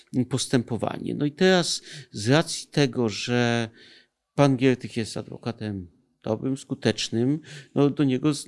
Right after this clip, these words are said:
zgłaszają się określone osoby. Tak jak teraz, z-, prawda, składaliśmy, y, wniosek do Hagi, prawda, o,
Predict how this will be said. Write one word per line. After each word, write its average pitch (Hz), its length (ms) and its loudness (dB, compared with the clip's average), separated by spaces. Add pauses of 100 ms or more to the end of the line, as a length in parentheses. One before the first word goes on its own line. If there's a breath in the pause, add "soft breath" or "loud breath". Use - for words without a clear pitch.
(140)
zgłaszają 131 540 0
się - 160 -2
określone 123 800 0 (300 loud breath)
osoby. - 480 0
Tak 120 240 -2
jak 120 220 -2
teraz, 113 680 2 (300 loud breath)
z-, 110 220 -12
prawda, 113 340 0
składaliśmy, 113 1120 -2 (480 soft breath)
y, 113 120 0
wniosek 107 460 0
do 107 120 -2
Hagi, 107 460 0
prawda, 110 600 -6
o, 110 480 0